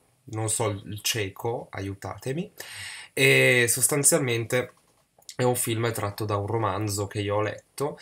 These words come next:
eh, ed è uno di quei casi in cui il film supera di gran lunga il romanzo.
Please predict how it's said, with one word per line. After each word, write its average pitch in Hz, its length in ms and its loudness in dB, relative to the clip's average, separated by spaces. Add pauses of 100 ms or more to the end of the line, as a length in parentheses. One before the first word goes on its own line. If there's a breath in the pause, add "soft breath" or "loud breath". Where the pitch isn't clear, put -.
(260 loud breath)
eh, 101 560 2
ed 107 100 0
è 123 60 6
uno 120 240 4
di 107 80 -2
quei 143 160 2
casi 104 340 0
in 107 100 -2
cui 120 180 -2
il 117 40 -8
film 104 380 -4
supera 104 520 -4
di 98 120 -8
gran 117 280 0
lunga 95 500 -6
il 104 160 -4
romanzo. 101 880 -6